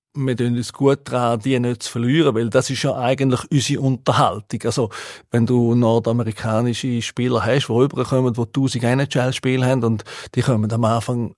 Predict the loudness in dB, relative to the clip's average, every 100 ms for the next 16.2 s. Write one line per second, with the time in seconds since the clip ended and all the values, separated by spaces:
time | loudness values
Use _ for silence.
0 | _ -2 -2 2 2 4 2 0 0 0
1 | -2 -2 0 0 -2 -4 -2 0 0 0
2 | -2 0 2 2 0 0 0 0 0 2
3 | 2 0 -6 -18 -12 -4 0 2 2 0
4 | 2 0 -2 -4 -2 -2 0 2 2 4
5 | 2 2 2 0 0 0 0 -2 -2 -6
6 | -8 -6 -2 0 2 0 -2 -4 0 0
7 | 0 -2 0 0 -2 -8 -4 2 2 2
8 | 0 0 0 -2 0 0 0 -2 -4 -2
9 | 0 0 0 0 0 -2 -2 0 0 -2
10 | -2 -2 -4 -2 -2 -2 -2 0 0 0
11 | 0 2 2 2 -2 -4 -8 -14 -16 -10
12 | 0 2 2 2 0 0 -2 0 0 0
13 | 0 2 2 4 4 4 4 2 2 0
14 | 0 -2 0 2 4 4 2 0 -2 -2
15 | 0 0 -2 -4 -4 -4 -4 -2 0 0
16 | -2